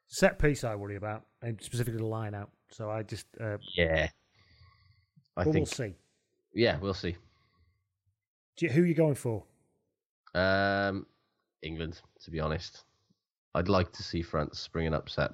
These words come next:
Speaker 2: but I just think England, they were in a World Cup final a couple of months ago, and it wasn't without reason.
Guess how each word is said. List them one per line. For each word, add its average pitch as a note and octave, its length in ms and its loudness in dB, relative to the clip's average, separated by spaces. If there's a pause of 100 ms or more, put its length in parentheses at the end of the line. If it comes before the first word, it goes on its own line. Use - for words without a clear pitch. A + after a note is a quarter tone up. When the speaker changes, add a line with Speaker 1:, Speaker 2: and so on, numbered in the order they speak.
Speaker 2:
but - 80 -4
I C2+ 100 2
just C#2 220 -6
think C#2+ 260 -2
England, D2+ 440 0 (680)
they G#2+ 140 6
were E2 120 8
in D2 60 6
a C#2+ 60 8
World C#2+ 160 6
Cup - 160 -2
final D2 300 4
a C#2+ 40 0
couple C#2+ 180 2
of C#2+ 40 4
months D2 240 2
ago, C#2+ 280 4
and D2 80 6
it D2 60 4
wasn't D2 300 2
without C#2+ 260 4
reason. D2+ 360 0